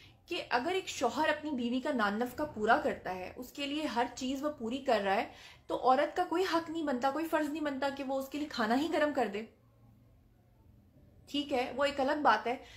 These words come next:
कि मियाँ बीवी अगर mutually understanding के साथ कुछ काम कर रहे हैं तो वो एक अलग बात है, लेकिन महज खाने को एक बात बनाकर आप लोगों ने उसको issue बना दिया। फिर ऐसे अल्फाज के जिन्हें मैं अपने मुंह से बोल भी नहीं सकती, आप देख लें,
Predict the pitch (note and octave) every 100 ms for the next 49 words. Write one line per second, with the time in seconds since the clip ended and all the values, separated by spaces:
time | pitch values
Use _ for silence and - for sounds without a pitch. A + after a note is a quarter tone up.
0 | - - C4 C4+ C4+ C#4 C#4 - A#3 B3
1 | C4+ A3 A3 A#3 D4 D#4 C4 G#3 A#3+ B3
2 | B3 B3+ C4 C#4 B3 G#3 G#3 - B3+ -
3 | G3+ G3 A#3+ G#3+ G3 G3 G3 - - _
4 | _ E4 F4+ F#4+ F4 F4+ C#4 G#3 F3+ -
5 | - - - - - B3+ D4 F4+ F4 B3
6 | B3 C4 F#4+ - - A#3+ A3 D#4 D4+ -
7 | - - A#3 G3+ F#3+ - C#4 C#4 A3 A3+
8 | C4 - G#3+ A3+ B3 C4 C4 - - A#3+
9 | E4 D#4 C#4+ G3+ G3 - - _ _ _
10 | _ _ _ _ _ - F4+ F#4 - -
11 | _ _ _ _ _ _ _ _ _ _
12 | - - - - A3+ B3+ D#4 D#4 D4+ B3+
13 | C4+ D4 B3+ C4 B3+ B3+ B3 A#3+ B3+ A#3+
14 | A3+ G3 G#3 G3+ G3 - A3 - G#3 G3+
15 | F#3 - G3+